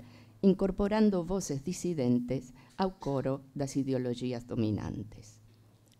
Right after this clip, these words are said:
Sitio, o nome da revista, apontaba á delimitación do lugar de enunciación a partir do cual eses escritores buscaban interpelar a cena cultural e política da Argentina neses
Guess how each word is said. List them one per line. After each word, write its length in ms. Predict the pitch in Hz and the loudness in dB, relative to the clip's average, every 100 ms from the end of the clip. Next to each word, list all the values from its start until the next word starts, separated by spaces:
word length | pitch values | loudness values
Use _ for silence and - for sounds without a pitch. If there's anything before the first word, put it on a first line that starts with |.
| - | -20
Sitio, 640 | - - - - 131 156 - - - - | -4 -2 -2 -2 -4 -4 -10 -20 -20 -6
o 80 | 120 | 0
nome 400 | 123 165 139 120 | 2 2 2 -2
da 120 | 127 | -6
revista, 640 | 135 175 160 107 - 127 - - - - | -6 -6 -4 -6 -8 -12 -12 -20 -20 -10
apontaba 720 | - 170 185 - 220 220 190 156 | -8 -2 0 0 0 -4 -4 -4
á 80 | |
delimitación 880 | 160 202 202 180 160 147 147 143 139 | -4 -2 0 0 -2 -6 -6 0 0
do 80 | 127 | 0
lugar 400 | 127 135 143 151 | -2 -4 -4 -4
de 80 | 147 | 2
enunciación 800 | 139 139 - 175 - 131 123 120 - - - | 2 2 -2 -6 -6 0 0 0 -8 -14 -8
a 80 | 180 | -4
partir 380 | 185 165 190 180 | -4 -4 -6 -4
do 160 | 185 | -8
cual 420 | - 165 135 139 - | -6 -4 -4 -6 -4
eses 320 | 151 156 156 | -6 -4 -8
escritores 800 | 143 - 165 160 - 123 127 123 - - | -8 -10 -8 -6 -4 -2 -4 -6 -12 -8
buscaban 500 | 165 - 185 180 156 | -8 -6 -4 2 4
interpelar 800 | 151 156 156 - 170 127 120 - - - - | 4 2 -8 -6 -4 -4 -6 -8 -18 -14 -4
a 80 | 151 | -4
cena 400 | - 143 139 139 | 2 4 4 2
cultural 580 | 127 131 123 113 110 107 - | -6 -6 -6 -6 -6 -10 -8
e 80 | 135 | -6
política 720 | 107 104 107 - - - - - - - - - - | -4 -6 -8 -16 -18 -14 -16 -16 -20 -20 -20 -20 -8
da 140 | 120 | -6
Argentina 560 | 113 123 131 117 113 113 | -4 -4 -4 -2 0 0
neses 400 | 107 104 107 | 0 -2 -8